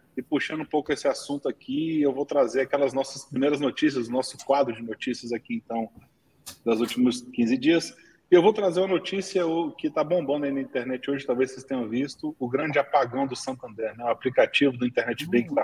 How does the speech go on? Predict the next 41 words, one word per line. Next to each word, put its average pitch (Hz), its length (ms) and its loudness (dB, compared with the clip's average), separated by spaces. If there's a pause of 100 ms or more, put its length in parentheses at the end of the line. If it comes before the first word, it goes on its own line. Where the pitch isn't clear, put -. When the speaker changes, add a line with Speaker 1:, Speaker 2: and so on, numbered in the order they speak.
(120)
Speaker 1:
fora, 127 240 10
as 113 100 -2
agências, 120 800 -2
saque. 127 500 2 (140)
Speaker 2:
O 120 60 -4
que 139 160 6
tá 139 160 10
rolando 139 420 12
nos 135 180 6 (120)
grupos 143 480 12
de 123 320 12
segurança 127 400 10
da 131 60 10
informação. 123 680 8
<laughs> - 180 6 (600)
Speaker 1:
É, 147 200 8
tá - 260 -4
rolando 185 440 4
no 180 140 -2
underground, 175 600 -2
né? 170 180 -4
Várias... 147 400 -2
No 135 180 -4
underground, 135 420 0
eu 135 60 2
digo, 127 240 0
no... 120 240 -4
nos 120 200 -6
bastidores, 127 720 2
né? 131 120 -2
Várias 135 300 2
coisas 143 260 -2
o - 60 -14
pessoal 127 300 -6
tá 127 120 -2
comentando, 135 520 0
então 127 340 -6
falando 123 160 -4
que - 100 -8
é 120 40 -4
um, 120 180 -6